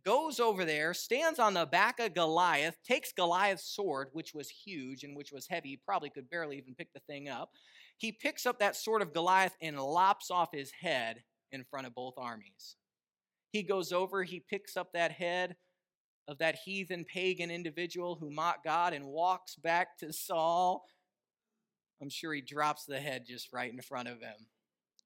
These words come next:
Wow. David was a hero. He was a hero. They go back, and of course, his reputation went ahead of him. And while they come into the city, they start cheering, "Oh, Saul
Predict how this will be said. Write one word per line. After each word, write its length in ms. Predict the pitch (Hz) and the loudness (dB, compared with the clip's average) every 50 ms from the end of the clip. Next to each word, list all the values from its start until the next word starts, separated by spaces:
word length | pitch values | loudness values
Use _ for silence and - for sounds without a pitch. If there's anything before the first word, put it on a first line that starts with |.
| _ _ _ _ _ _ _ | _ _ _ _ _ _ _
Wow. 600 | 123 127 139 143 135 131 123 123 110 - - - - _ _ _ _ _ _ _ _ _ _ _ _ _ _ 139 _ | -2 2 4 6 6 6 6 6 4 2 -2 -8 -14 _ _ _ _ _ _ _ _ _ _ _ _ _ _ _ _
David 720 | 190 220 269 311 302 269 160 165 151 139 143 143 151 - _ _ _ _ _ _ _ _ | 8 8 10 10 8 6 4 4 2 2 2 2 0 -4 _ _ _ _ _ _ _ _
was 480 | 139 170 220 202 160 156 151 151 - - - | 4 8 10 10 10 10 6 4 0 -2 -2
a 180 | 156 156 156 | 0 0 0
hero. 680 | 147 151 180 185 190 190 180 170 143 123 110 107 92 - _ _ _ _ _ _ _ _ _ _ _ _ _ _ _ _ _ _ _ | 0 -2 -2 0 0 0 2 2 2 0 0 -2 -6 -12 _ _ _ _ _ _ _ _ _ _ _ _ _ _ _ _ _ _ _
He 280 | - 180 185 240 214 | -8 -2 -2 0 0
was 600 | 190 170 220 247 - 156 147 139 143 151 - - - _ _ | 2 4 6 8 8 10 8 6 4 0 -4 -12 -18 _ _
a 140 | - 156 156 | 0 0 0
hero. 540 | 151 170 185 180 190 190 170 131 113 101 92 - _ _ _ _ _ _ _ _ - - - - | 0 -2 -2 -2 -2 0 -2 -2 -4 -6 -10 -16 _ _ _ _ _ _ _ _ -16 -16 -2 2
They 100 | 196 190 | 4 4
go 200 | 170 202 208 190 | 6 6 6 6
back, 360 | 160 190 175 190 208 208 - | 6 8 8 8 8 6 4
and 80 | 196 185 | 0 -2
of 140 | 170 - - | -2 -4 -2
course, 480 | - 208 220 208 196 180 - - - - _ _ _ _ _ _ _ _ _ _ _ - | 0 2 4 4 4 2 -2 -4 -8 -12 _ _ _ _ _ _ _ _ _ _ _ 2
his 180 | 208 208 165 | 2 4 8
reputation 800 | 208 220 214 202 190 170 - 214 220 208 208 - 190 180 180 185 - _ | 8 6 6 6 0 -2 0 0 0 0 0 -2 -2 -4 -4 -6 -6 _
went 160 | - 185 190 185 | 2 4 4 4
ahead 240 | 175 175 214 214 | 6 6 6 6
of 140 | 208 185 - | 6 2 2
him. 320 | 175 156 135 120 117 110 _ _ _ _ _ _ _ _ _ | -2 -6 -6 -6 -8 -12 _ _ _ _ _ _ _ _ _
And 140 | 175 185 185 | -4 4 6
while 160 | 196 202 202 | 8 8 8
they 140 | 196 196 190 | 8 4 4
come 240 | - 233 233 226 214 | 4 2 2 2 2
into 200 | 202 202 220 190 | 0 -2 -2 -4
the 100 | 185 175 | -4 -4
city, 440 | - - 247 247 220 208 202 202 | -4 -2 0 0 0 0 0 0
they 180 | 196 190 190 196 | 0 2 2 0
start 340 | 190 - - 202 190 185 - | 0 0 0 0 0 0 -2
cheering, 400 | - 202 214 214 208 208 208 - - | -4 -2 0 0 0 0 0 0 4
"Oh, 500 | 208 254 294 302 294 285 269 247 220 190 | 4 6 6 6 6 6 6 6 4 4
Saul 920 | - - - 233 254 285 294 277 269 262 254 254 247 240 240 233 226 - | 2 0 2 4 4 6 6 6 6 6 4 4 4 4 2 0 0 -4